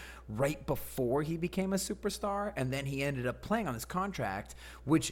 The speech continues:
ended up being ex-, uh, um, like, offensively cheap for him. It was so, he was, like, the sixteenth highest paid receiver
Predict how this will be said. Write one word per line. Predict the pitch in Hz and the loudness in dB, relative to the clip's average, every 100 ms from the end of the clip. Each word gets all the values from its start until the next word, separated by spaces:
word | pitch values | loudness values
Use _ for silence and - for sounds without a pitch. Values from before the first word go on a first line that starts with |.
| - | 2
ended | 180 180 131 | 4 4 2
up | 113 - | 0 0
being | 139 127 113 104 - | 0 2 2 -2 -2
ex-, | 147 - - - - 156 | 2 4 4 0 -10 -8
uh, | - 113 107 - | -8 -12 -16 0
um, | 139 117 107 101 - - - | 4 6 4 0 -4 -10 -2
like, | 147 | 4
offensively | 151 - 185 190 - 113 113 | 4 6 6 8 6 6 2
cheap | 95 - 156 - - - - - | 0 2 2 4 4 4 0 2
for | 131 | 4
him. | 110 85 69 - - - - | 4 0 -4 -12 -16 -8 0
It | 165 | 4
was | 165 123 | 6 6
so, | - - 151 151 156 - | 4 4 2 2 0 -2
he | 147 | -4
was, | 147 | -2
like, | 131 | -4
the | - | -2
sixteenth | 110 - 151 - - 147 131 | 0 0 0 -2 -2 -2 0
highest | 131 135 131 | 2 2 2
paid | 135 131 | 0 2
receiver | 113 - 131 139 135 135 | 0 0 0 2 2 2